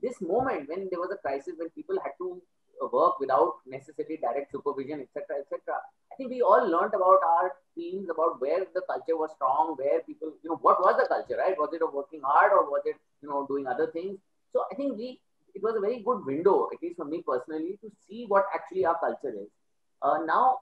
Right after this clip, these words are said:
I think we are, uh, we've learned about that, and I think we are also now trying to say that, okay, where, which direction we want to go, and that is admittedly a bit harder. At least I personally find it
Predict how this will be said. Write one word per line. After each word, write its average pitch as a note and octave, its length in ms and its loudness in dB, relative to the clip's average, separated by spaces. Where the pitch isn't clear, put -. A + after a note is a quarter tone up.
I - 40 -8
think A#3 240 -4
we G3+ 80 0
are, G#3+ 260 0
uh, C#3 140 4
we've E3 180 0
learned D#3 420 0
about - 280 6
that, D3+ 300 0
and D#3 120 -6
I D3+ 120 -2
think F#3+ 340 -6
we E3+ 80 0
are F3 100 2
also E3+ 200 2
now F#3 200 4
trying E3 340 -2
to F3 220 -8
say D3+ 120 -2
that, E3 120 0
okay, D#3+ 200 -2
where, C#3+ 300 2
which E3+ 160 -4
direction C#3+ 440 -2
we F3+ 80 -2
want B2+ 220 -2
to - 160 -14
go, A2 60 -16
and F#3+ 100 -4
that G3+ 180 0
is C4+ 80 0
admittedly A3 500 0
a A#3+ 60 4
bit A#3+ 200 -2
harder. A3+ 300 -2
At - 60 -12
least - 220 -14
I E3+ 120 2
personally F#3 480 -2
find D3+ 260 -12
it F3+ 100 -12